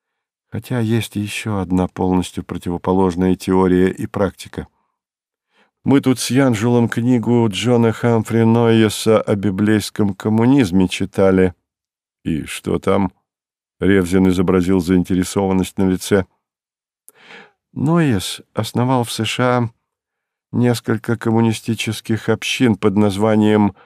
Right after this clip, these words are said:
«Анайда», среди обитателей которых проповедовал свободную любовь.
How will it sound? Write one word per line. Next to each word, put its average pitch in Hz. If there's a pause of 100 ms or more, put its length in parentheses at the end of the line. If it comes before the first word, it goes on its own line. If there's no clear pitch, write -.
(400)
«Анайда», 90 (1080)
среди 101
обитателей 120
которых -
проповедовал 110
свободную 107
любовь. 98